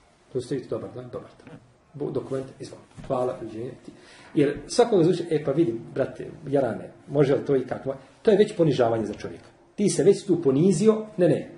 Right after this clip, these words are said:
Vozi, znači, lijepo, i zato kaže poslanik, sam ne treba čovjek da se izlaže, kaže, ovaj, da opterećuje sebe mimo mogućnosti. Kažu, "Kako opterećuje sebe mimo mogućnosti?" Kaže, "Izlaze,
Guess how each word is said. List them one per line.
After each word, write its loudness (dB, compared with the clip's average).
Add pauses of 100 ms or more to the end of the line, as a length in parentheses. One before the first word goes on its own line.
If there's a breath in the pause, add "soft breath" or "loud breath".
(640 loud breath)
Vozi, 4
znači, 2
lijepo, 4
i -4
zato -2
kaže 0
poslanik, -4
sam -4
ne -4
treba -2
čovjek 0
da -4
se -4
izlaže, 0
kaže, 0
ovaj, 0
da -2
opterećuje 0
sebe 0
mimo 0
mogućnosti. -8
Kažu, -4
"Kako -2
opterećuje -2
sebe 0
mimo -2
mogućnosti?" -4
Kaže, -2
"Izlaze, 2